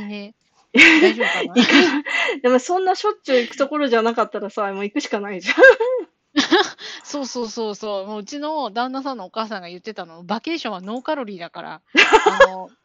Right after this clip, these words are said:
Speaker 2: バケーションはノーカロリー。
Speaker 1: そう、バケーションはノーカロリーだから。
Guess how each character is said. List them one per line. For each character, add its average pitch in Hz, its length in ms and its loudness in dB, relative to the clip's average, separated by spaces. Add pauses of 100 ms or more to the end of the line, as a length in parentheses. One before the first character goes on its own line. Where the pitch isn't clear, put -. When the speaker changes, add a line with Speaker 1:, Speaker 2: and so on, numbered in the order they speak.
(340)
Speaker 2:
バ 262 140 4
ケ 311 200 -8
ー - 20 -8
シ 320 120 -10
ョ 240 40 -4
ン 214 40 -4
は 202 60 -6
ノ 208 140 -4
ー - 20 -6
カ 202 120 -8
ロ 180 120 -12
リ 175 80 -16
ー。 165 40 -20 (340)
Speaker 1:
そ 240 160 -8
う、 - 20 -8
バ 214 140 -2
ケ 294 180 -4
ー 381 40 -2
シ 302 60 -6
ョ 226 80 -4
ン 196 40 -12
は 208 80 -10
ノ 240 40 -8
ー - 40 -12
カ 294 140 -6
ロ 254 100 -6
リ 202 100 -10
ー - 20 -12
だ 175 120 -12
か 165 100 -12
ら。 165 200 -10